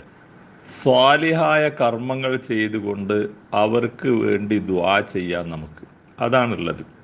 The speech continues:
അപ്പോ ദിക്ർ ചൊല്ലിക്കാണ്ടോ,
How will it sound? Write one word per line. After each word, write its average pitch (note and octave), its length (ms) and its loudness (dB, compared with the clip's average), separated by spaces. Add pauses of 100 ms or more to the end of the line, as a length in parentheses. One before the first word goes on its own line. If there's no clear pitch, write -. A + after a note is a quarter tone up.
(1200)
അപ്പോ A#2+ 440 6 (720)
ദിക്ർ A#2+ 260 -2
ചൊല്ലിക്കാണ്ടോ, A#2+ 880 2